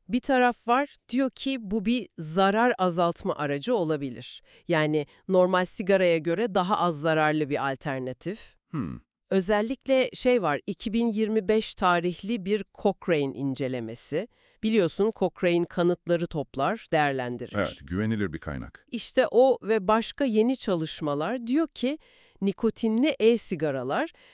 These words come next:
Speaker 1: bildiğimiz N R T'lerden ya da nikotinsiz e-sigaralardan daha bile etkili olabilirmiş sigarayı bırakmada veya azaltmada.
Speaker 2: Daha mı etkili? Bu ilginç.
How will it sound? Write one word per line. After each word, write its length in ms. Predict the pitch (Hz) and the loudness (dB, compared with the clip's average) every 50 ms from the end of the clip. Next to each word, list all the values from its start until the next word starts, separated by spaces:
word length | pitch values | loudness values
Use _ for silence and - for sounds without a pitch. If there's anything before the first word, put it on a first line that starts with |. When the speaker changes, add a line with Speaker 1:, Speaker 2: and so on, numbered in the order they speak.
| _ _ _ - | _ _ _ -2
Speaker 1:
bildiğimiz 600 | 190 214 202 180 196 214 220 220 233 226 202 - - | -2 -2 0 0 0 2 2 2 2 0 -2 -4 -2
N 320 | 180 180 180 180 180 180 185 | 0 2 2 2 2 2 0
R 60 | 185 | -2
T'lerden 960 | - - - 208 190 180 165 165 156 160 185 190 - _ - 214 240 294 302 - _ _ _ | -4 -6 -6 -4 -2 0 0 2 2 2 0 -4 -4 _ 2 4 4 2 0 -6 _ _ _
ya 180 | - 190 202 175 | 0 2 4 4
da 140 | 214 202 190 - - _ _ - | 4 2 2 -2 -10 _ _ -2
nikotinsiz 840 | 202 202 208 - - 233 214 - 240 240 233 - - 311 302 247 - | 0 0 0 0 -2 -2 -2 0 0 0 0 -2 -2 -4 -4 -4 0
e-sigaralardan 1080 | - 202 202 190 - - 165 147 165 160 160 156 156 151 151 160 214 302 330 277 202 | 2 2 2 2 0 -2 -2 0 2 2 2 2 2 0 0 0 0 0 0 0 0
daha 240 | 208 190 233 302 240 | 0 0 0 0 2
bile 260 | 247 220 226 190 139 | 2 2 2 2 2
etkili 360 | 190 - - - - 190 190 | 0 -2 -2 -4 -2 0 2
olabilirmiş 840 | 160 175 175 175 170 151 170 160 160 160 147 139 131 127 - - - | 2 2 2 0 0 0 0 0 0 0 0 -2 -4 -4 -6 -8 -6
sigarayı 520 | - - 165 139 165 156 151 151 151 135 | -6 -6 -2 -2 0 0 0 -2 -2 -2
bırakmada 600 | 135 156 151 147 - - - 156 147 147 190 202 185 | -2 -2 -2 -2 -4 -4 -4 -2 0 0 0 0 2
veya 300 | 160 139 139 143 135 143 | 2 2 2 2 2 2
azaltmada. 720 | - 160 139 151 139 135 - - - 139 131 101 101 - _ _ _ - | 0 -2 0 0 -2 -2 -4 -6 -6 -6 -6 -8 -10 -14 _ _ _ -14
Speaker 2:
Daha 340 | 67 65 73 67 76 113 143 | -10 -8 -8 -4 -2 0 0
mı 140 | 190 226 | 0 0
etkili? 500 | 190 107 - - - - - - - - _ _ _ _ | -2 -4 -6 -10 -14 -16 -16 -16 -16 -18 _ _ _ _
Bu 220 | - - 135 175 | -4 0 0 0
ilginç. 560 | 135 107 98 104 123 196 185 - - - - | 0 -2 -2 -2 -2 -2 -4 -4 -6 -12 -16